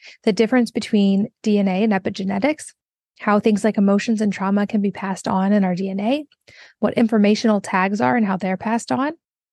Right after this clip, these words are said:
how to identify our inherited patterns and how to separate those from our learned behaviors,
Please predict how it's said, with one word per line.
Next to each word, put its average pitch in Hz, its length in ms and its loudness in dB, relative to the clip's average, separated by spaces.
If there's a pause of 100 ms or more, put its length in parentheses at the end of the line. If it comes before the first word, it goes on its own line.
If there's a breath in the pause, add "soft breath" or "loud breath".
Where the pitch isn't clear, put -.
(180)
how 214 160 0
to 214 220 2
identify 240 680 0
our 196 140 2
inherited 196 480 0
patterns 202 480 -2
and 202 80 2
how 202 220 2
to 214 180 0
separate 196 420 -4
those 202 320 0 (400 soft breath)
from 208 160 0
our 196 140 2
learned 190 360 2
behaviors, 262 600 0